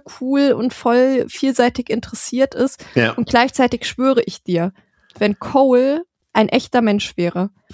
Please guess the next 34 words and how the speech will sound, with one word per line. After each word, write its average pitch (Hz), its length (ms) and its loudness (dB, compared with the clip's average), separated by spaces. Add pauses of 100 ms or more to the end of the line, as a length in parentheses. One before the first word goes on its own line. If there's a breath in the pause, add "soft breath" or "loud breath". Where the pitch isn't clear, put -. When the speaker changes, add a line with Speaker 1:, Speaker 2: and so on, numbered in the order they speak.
(160 soft breath)
Speaker 1:
dann 208 160 2
wäre 233 100 4
das 233 200 2
der 208 120 4
nervigste 247 540 0
Typ - 260 -8
aller 214 220 2
Zeiten, 233 360 0
weil 208 100 4
das 208 180 0
wäre 233 120 4
so 233 120 0
einer, 220 260 4
der 214 180 0
würde 233 220 2
dir 226 180 0
mit 214 160 -2
zwölf 233 400 2
halt 220 160 2
eben 226 220 0
schon 220 180 -2
erzählen, 226 640 0 (280 loud breath)
dass 233 140 0
er 240 100 6
nicht 233 280 -2
wie - 120 -2
andere 240 380 2
so 220 140 -2
zerloddert 226 480 2
in 226 100 -2
der 220 140 2
Gegend 233 420 -6
rumläuft, 202 600 2 (400 soft breath)
ähm, 214 360 4